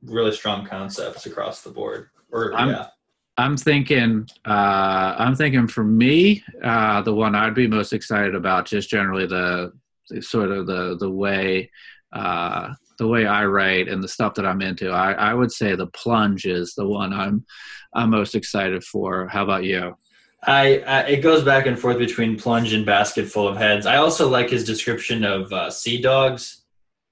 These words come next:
Speaker 1: which is a period horror story set during the Revolutionary War. So that's, uh, that's about, that's also takes place at sea, and it's about a ninety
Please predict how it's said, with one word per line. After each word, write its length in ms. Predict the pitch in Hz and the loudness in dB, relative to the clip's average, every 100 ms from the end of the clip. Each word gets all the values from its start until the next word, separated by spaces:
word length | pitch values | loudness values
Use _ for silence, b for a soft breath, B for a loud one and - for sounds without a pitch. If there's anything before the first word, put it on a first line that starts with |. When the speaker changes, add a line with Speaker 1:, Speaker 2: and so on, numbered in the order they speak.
| - | -6
Speaker 1:
which 200 | 120 127 | -2 0
is 120 | 117 | 2
a 120 | 107 | 0
period 560 | 95 - 117 131 139 131 | -2 0 2 4 4 4
horror 640 | 123 139 143 147 139 131 - | 2 2 4 4 0 -2 -10
story 640 | - 147 143 151 156 151 _ | -2 2 2 2 0 -2 _
set 400 | - - 123 - | -8 -2 -2 0
during 240 | 120 117 117 | -2 0 0
the 80 | 107 | 0
Revolutionary 920 | 110 107 107 110 110 120 120 123 123 | 0 0 -2 -2 -2 -4 -2 -2 -2
War. 420 | 131 131 131 131 _ _ _ _ _ _ _ _ _ | 0 0 -2 -6 _ _ _ _ _ _ _ _ _
So 380 | - 120 110 107 | -4 0 2 2
that's, 380 | 113 117 113 - | 2 2 0 0
uh, 340 | 113 104 101 110 113 | 2 2 0 -2 0
that's 280 | 113 - | 2 2
about, 320 | 120 110 104 98 | 0 4 4 2
that's 180 | 110 | 0
also 280 | 113 110 113 | -2 -2 -4
takes 240 | - 104 - | -2 -4 -2
place 320 | 104 101 - | -2 -2 -4
at 100 | - | -6
sea, 420 | - 110 101 92 | -4 -2 -2 -2
and 80 | 92 | -6
it's 120 | 92 | -6
about 240 | 95 98 98 | -2 0 0
a 40 | |
ninety 800 | 98 98 104 104 104 98 98 | 0 0 2 0 -2 -2 -6